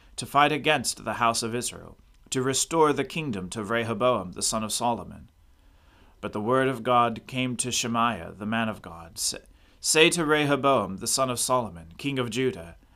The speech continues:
and to all the house of Judah and Benjamin, and to the rest of the people,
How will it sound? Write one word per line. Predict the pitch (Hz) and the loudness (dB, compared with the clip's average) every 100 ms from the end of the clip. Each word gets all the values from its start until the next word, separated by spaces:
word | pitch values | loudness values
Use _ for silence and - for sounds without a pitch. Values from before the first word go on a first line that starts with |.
| - | -4
and | 120 | -2
to | 127 | 2
all | 135 156 156 | 6 8 8
the | 151 | 4
house | 156 151 - | 6 6 4
of | 104 | -4
Judah | 85 87 76 67 | -6 -12 -14 -8
and | 113 110 | -6 -2
Benjamin, | 131 139 101 90 85 82 - - | -2 -2 -4 -10 -14 -18 -20 -6
and | 120 120 | -4 -2
to | - | 0
the | 139 | 4
rest | 139 160 - | 6 6 4
of | 104 | -4
the | 98 | -10
people, | - 90 - - | -12 -16 -18 -20